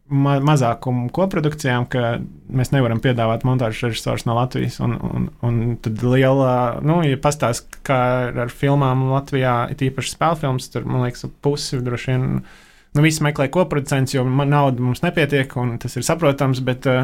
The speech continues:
nu jā, tā atgriezniskā skaita ir grūti izdarīt viņu, un ka pie mums nāk braukt montēt, ā, pārsvarā ir tie servis projekti, kur, ā, nu, mēs tā kā apkalpojam, bet pē-, pēcapstrāde un tādas lietas, ā, mazāk.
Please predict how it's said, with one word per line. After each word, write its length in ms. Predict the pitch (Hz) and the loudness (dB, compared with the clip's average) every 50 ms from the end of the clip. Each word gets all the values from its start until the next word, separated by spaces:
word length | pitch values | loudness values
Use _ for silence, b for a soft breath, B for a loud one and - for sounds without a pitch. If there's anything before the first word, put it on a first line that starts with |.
| - - | 0 0
nu 160 | 147 151 151 | 2 2 4
jā, 80 | 127 151 | 2 2
tā 160 | 139 131 123 143 | 2 2 2 2
atgriezniskā 560 | 143 143 131 131 127 113 123 117 - - 127 117 | 2 0 0 0 0 0 0 0 0 0 -2 -2
skaita 480 | - - - 143 143 147 151 151 139 | -2 -2 0 0 2 2 2 0 0
ir 80 | 135 135 | 2 4
grūti 400 | 139 147 156 151 151 147 135 135 123 85 156 | 4 4 4 2 2 0 0 0 0 2 2
izdarīt 400 | 151 139 131 120 123 120 - 131 | 2 4 4 2 2 0 0 0
viņu, 240 | 127 127 123 123 127 - b b b b b b b b b b b b | 0 0 0 -2 -4 -6 b b b b b b b b b b b b
un 120 | - 117 117 | -4 -2 -2
ka 220 | 123 - 127 120 107 | -2 -2 -4 -4 -4
pie 180 | - - 127 | -2 0 2
mums 300 | 120 127 131 131 131 - | 4 4 4 2 0 0
nāk 240 | 123 113 113 117 - | -2 -2 -2 -2 -2
braukt 300 | 131 131 131 123 117 - - | 0 0 2 0 0 2 2
montēt, 460 | 135 131 151 156 185 180 156 156 - | 2 2 2 2 2 0 0 -2 -4
ā, 220 | - 147 - 117 117 117 - - | -8 -8 -6 -4 -4 -6 -4 0
pārsvarā 400 | 139 131 131 - - 127 120 117 | 0 0 0 0 0 -2 0 -2
ir 80 | 113 - | -2 -2
tie 140 | 117 113 110 113 113 107 - - - - - | -2 -2 -2 -2 -4 -6 -8 -14 -20 -14 -6
servis 340 | - 147 151 156 156 151 156 - | -2 0 2 2 2 0 0 -2
projekti, 480 | - 135 135 131 120 120 - - - - - | -2 0 0 0 0 -4 -6 -12 -16 -10 -6
kur, 160 | 123 113 113 | -6 -6 -6
ā, 160 | - - 123 - | -6 -6 -6 -6
nu, 220 | 127 131 131 135 | -2 -2 0 0
mēs 160 | 123 113 - - | 0 -2 -4 -6
tā 80 | - | -4
kā 140 | - 120 151 | 0 0 0
apkalpojam, 560 | 151 151 143 131 123 - 135 127 123 120 120 117 | 0 0 0 -2 0 0 0 0 0 0 0 0
bet 140 | 120 - - | -2 -2 -2
pē-, 200 | - 135 131 131 | 0 -2 -2 0
pēcapstrāde 680 | 127 147 143 135 - - - - - 127 123 120 113 113 | 0 0 0 0 -2 -6 -6 -4 -2 -2 0 0 -2 -2
un 60 | 117 | -2
tādas 300 | - 139 131 123 - - | 0 0 0 -2 -2 -4
lietas, 320 | 120 120 117 - - - - | -4 -4 -4 -6 -10 -10 -8
ā, 160 | 131 117 120 | -6 -4 -2
mazāk. 480 | 127 139 151 156 156 131 127 - B | 0 0 2 2 2 0 0 -2 B